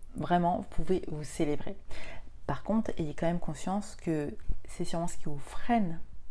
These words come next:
jusqu'ici pour faire plus de chiffre d'affaires. En plus, il y a un deuxième intérêt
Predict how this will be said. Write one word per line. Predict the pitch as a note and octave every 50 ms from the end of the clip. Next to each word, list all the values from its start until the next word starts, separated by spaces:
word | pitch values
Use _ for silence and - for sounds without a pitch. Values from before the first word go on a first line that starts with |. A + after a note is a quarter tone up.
| - - - - -
jusqu'ici | - F3 G#3+ - - F3 - - - F#3 - - - - - - - - -
pour | B3+ -
faire | - - -
plus | - - F#3+ - - - -
de | - F3
chiffre | E3+ - - - - -
d'affaires. | D#3 - - - - - - - - - - - - - - - - - - - - -
En | - C4
plus, | B3 - - A3+ B3 - - - - -
il | E3 D#3+
y | E3
a | D3+
un | D3 D3
deuxième | C#3+ C#3 G3 F#3+ G3+ G3 F#3
intérêt | F3 F3 - D3 C3+ D#3+ D#3 D3+ -